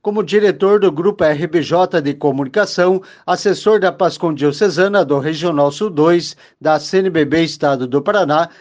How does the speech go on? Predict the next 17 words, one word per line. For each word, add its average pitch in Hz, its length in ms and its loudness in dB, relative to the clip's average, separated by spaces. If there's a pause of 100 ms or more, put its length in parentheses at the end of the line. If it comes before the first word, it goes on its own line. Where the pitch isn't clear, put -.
(140)
e 208 80 0
Conselho 202 520 0
Econômico 170 680 0
Diocesano. 151 880 0 (460)
Disse 220 300 -4
padre 185 460 2
Bressani 175 580 0
que 214 80 0
assume 208 420 -2
mais 156 400 -2
uma 196 200 0
nova 147 340 0
função, 196 560 -2 (240)
atendendo 190 640 0
à 202 60 2
missão 185 420 0
sacerdotal, 170 880 0